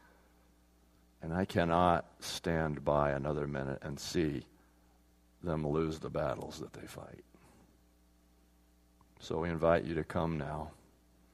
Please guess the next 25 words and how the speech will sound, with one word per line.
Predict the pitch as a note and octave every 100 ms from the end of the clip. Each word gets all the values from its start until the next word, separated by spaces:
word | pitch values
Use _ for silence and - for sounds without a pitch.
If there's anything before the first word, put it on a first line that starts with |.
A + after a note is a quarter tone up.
| - _ _ _ _ _ _ _ _ - - - - _ _ _ _ - _ -
Turn | - F#2+
up | F#2+ -
the | G2
flame | - G#2 G#2+ G2+ F2
in | E2+
this | E2+ -
place, | - F2+ F2 - F2
Lord. | F2 F2+ F2+ E2+
Turn | G2 G2+
it | G2
up. | G#2 F#2+ D#2+ - - - - - - - E2+
On | F#2
a | E2+
cold, | - G2 G#2 F#2+
sleepy | - A2+ A2+ G#2+ A#2+
day, | F2 E2+ A2+ F2+
turn | - F#2
it | F2 D#2+
up, | C2 - - - -
God. | - - - - - _ - _ _ _ _ _ _ _ _ _ - - - - -
Get | G#2+ -
hold | F2+ F#2+ G2+
of | F#2+
our | F#2+ F2
hearts. | D2+ B1 - - - -